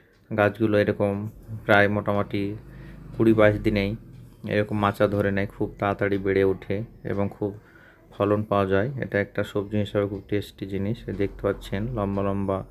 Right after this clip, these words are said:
হয়ে চাষ শুরু হয়েছে। আপনারা আরেকভাবে চাষ করতে পারছেন। দেখতে পাচ্ছেন এটা আরেক ধরনের চাষ, যেটা, আহ, সারি সারি করে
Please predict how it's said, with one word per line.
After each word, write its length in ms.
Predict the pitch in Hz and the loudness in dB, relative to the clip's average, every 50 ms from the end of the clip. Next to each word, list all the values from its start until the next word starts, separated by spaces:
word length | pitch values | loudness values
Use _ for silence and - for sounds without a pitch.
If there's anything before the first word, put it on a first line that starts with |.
| - - - - - - _ _ _ - | -18 -20 -20 -20 -20 -20 _ _ _ -6
হয়ে 260 | 110 104 98 98 101 - 127 - 113 | -2 0 0 0 -2 -4 -6 -2 2
চাষ 180 | 110 101 101 | 2 2 2
শুরু 280 | - - - - 101 98 | 0 -4 -8 -4 -4 -2
হয়েছে। 500 | 95 101 98 95 92 - - 98 110 156 165 - - _ - _ _ _ _ _ _ _ _ _ _ _ _ _ _ _ _ _ _ _ _ _ _ _ - - - - - - - - | 2 2 2 2 2 0 -4 -6 -6 -6 -6 -10 -18 _ -20 _ _ _ _ _ _ _ _ _ _ _ _ _ _ _ _ _ _ _ _ _ _ _ -20 -20 -20 -20 -20 -16 -8 -4
আপনারা 520 | - 110 - 120 117 117 120 120 - - - 175 | -4 -2 0 0 2 2 2 2 0 -2 -6 -2
আরেকভাবে 440 | - 107 110 110 110 113 117 110 107 | 2 2 2 4 4 2 2 2 2
চাষ 240 | 110 - 104 104 - | 2 0 -2 -2 0
করতে 260 | - 110 104 - - | -4 -6 -6 -4 -4
পারছেন। 460 | 101 101 98 - - - 101 113 117 | -2 -2 -2 -2 -4 -6 -4 -2 0
দেখতে 280 | 110 107 104 - - 110 | 0 -2 -2 -2 -6 -4
পাচ্ছেন 420 | 107 110 110 - - - 117 117 | -2 -2 -2 -2 -4 -4 -2 0
এটা 460 | 113 110 101 - 104 104 104 104 104 107 - - - - _ _ - | 0 0 0 0 2 2 2 2 0 -4 -10 -20 -20 -20 _ _ -4
আরেক 260 | - 107 107 107 107 | 0 2 2 2 2
ধরনের 360 | 104 107 110 107 107 110 107 107 | 2 0 2 2 2 2 2 0
চাষ, 260 | - - 101 104 98 | 0 0 0 0 0
যেটা, 440 | 98 101 95 - 101 101 101 101 107 113 110 101 - - - _ - - _ _ - | -2 -6 -2 0 0 0 0 -2 -4 -8 -8 -10 -10 -12 -16 _ -20 -20 _ _ -6
আহ, 120 | - 113 | -6 -6
সারি 280 | 113 - - 107 107 110 | -2 0 0 0 0 0
সারি 260 | - - 110 107 107 | 0 0 0 0 2
করে 380 | 107 110 104 104 104 107 135 | 0 0 2 2 2 0 -2